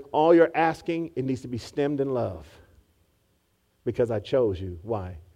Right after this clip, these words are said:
So that you can operate the love walk. You can do what God's called you to do. Amen? All right. Three kinds of bar-, three kinds of kingdom relationships. Number one is the relationship that Paul displays. That Paul displays.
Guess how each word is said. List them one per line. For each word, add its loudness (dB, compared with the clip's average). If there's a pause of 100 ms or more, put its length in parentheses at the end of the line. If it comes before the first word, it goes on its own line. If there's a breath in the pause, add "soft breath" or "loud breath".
(120)
So -4
that -4
you -4
can -6
operate -4
the -10
love -2
walk. -6
You -8
can -6
do -2
what -4
God's -6
called -4
you -8
to -10
do. -6
Amen? -2 (840 soft breath)
All 0
right. 0 (1080)
Three 4
kinds 2
of 2
bar-, 4 (140)
three 0
kinds -2
of -2
kingdom -2
relationships. 0 (240 soft breath)
Number 0
one 0
is 4
the 0
relationship -2
that -6
Paul 2
displays. -6 (1400)
That -8
Paul 2
displays. -8